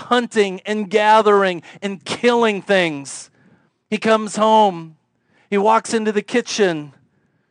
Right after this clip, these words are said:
He smells something. It smells really good. Jacob's been, been baking and cooking. And he says,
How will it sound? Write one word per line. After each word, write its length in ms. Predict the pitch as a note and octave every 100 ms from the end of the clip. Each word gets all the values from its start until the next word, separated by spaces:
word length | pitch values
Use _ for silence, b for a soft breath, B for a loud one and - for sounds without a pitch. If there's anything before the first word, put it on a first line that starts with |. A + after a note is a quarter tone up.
| _ -
He 60 |
smells 420 | F3 G3 G3+ G#3+
something. 420 | - F#3 D#3+ E3+ D#3
It 120 | -
smells 320 | F3+ D#3+ C3+
really 280 | E3 E3 D#3+
good. 360 | D3+ D#3 D3
Jacob's 400 | B2+ D3+ - B2+
been, 420 | - D3+ D3 C#3 C#3+ _
been 200 | - D3
baking 420 | B2+ D#3 D#3+ D3 B2+
and 140 | A#2+
cooking. 500 | - E3+ E3 B2+ B2+ _ _ _ _ _ _ _ _ -
And 80 | F3
he 80 |
says, 320 | E3+ E3+ D3+